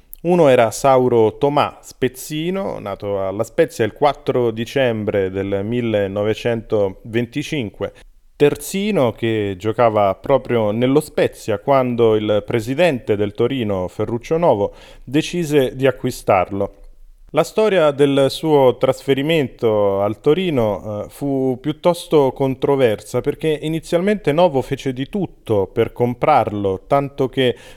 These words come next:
cedette allo Spezia ben cinque giocatori in cambio del suo cartellino, eh, ma poi cambiò idea pensando di aver esagerato e, e quindi cercò di annullare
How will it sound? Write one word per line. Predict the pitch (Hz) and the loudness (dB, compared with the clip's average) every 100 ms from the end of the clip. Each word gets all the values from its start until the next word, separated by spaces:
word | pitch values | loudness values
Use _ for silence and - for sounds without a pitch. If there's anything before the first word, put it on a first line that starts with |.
| - | -20
cedette | - - 143 175 175 - 147 | -8 -4 0 0 0 2 4
allo | 135 | 4
Spezia | 135 - 165 - 131 | 0 2 0 0 -2
ben | 117 123 | 0 -2
cinque | - - 247 190 139 123 | -2 -6 -6 -2 0 0
giocatori | 117 123 117 135 107 98 | 0 0 0 0 0 -2
in | 95 | -8
cambio | 98 113 104 101 104 98 95 | -4 -2 -2 -2 -2 -2 -4
del | 104 | -8
suo | 104 - 113 110 | -6 -2 0 0
cartellino, | 120 113 - 123 123 117 104 101 - - - | -2 -4 -4 -4 -2 -4 -4 -8 -14 -20 -8
eh, | 127 127 | -8 -4
ma | 156 | -6
poi | 160 214 202 | 0 2 2
cambiò | - 143 139 147 | 2 0 2 2
idea | 143 147 113 104 98 | 4 4 4 2 -2
pensando | - 117 117 - 135 131 123 120 117 | -6 -10 -10 -4 -4 -2 0 0 0
di | 123 | -2
aver | 131 127 123 | 0 0 -2
esagerato | 139 127 139 123 139 135 110 95 107 98 - | -6 -4 -4 0 2 4 2 0 -6 -6 -4
e, | 131 123 | -4 -4
e | 131 | -6
quindi | - 196 185 147 131 | -6 -4 -2 -2 -4
cercò | - 160 143 - 180 98 | -2 -4 -2 0 2 0
di | 110 | -2
annullare | 120 131 139 147 160 143 110 101 | -2 2 2 4 4 4 4 0